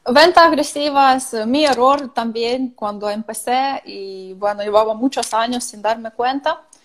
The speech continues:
y también muchos principiantes hacen lo mismo. Eh, su perfil de Instagram es foto de pastel y en la descripción pone,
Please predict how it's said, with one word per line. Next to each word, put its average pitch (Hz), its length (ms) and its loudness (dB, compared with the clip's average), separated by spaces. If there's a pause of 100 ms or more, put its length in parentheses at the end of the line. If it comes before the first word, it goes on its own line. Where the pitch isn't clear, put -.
(180)
y 226 240 -2
también 220 320 -2
muchos 220 320 -6
principiantes 202 840 0
hacen 208 300 -2
lo 214 100 2
mismo. 190 520 -2 (480)
Eh, 190 760 0
su 262 680 6
perfil 262 340 6
de 247 80 6
Instagram 262 640 4
es - 500 -2
foto 285 380 4
de 269 140 -2
pastel 277 500 2 (800)
y 302 360 0
en 247 140 2
la 240 80 4
descripción 247 760 0
pone, 185 400 -2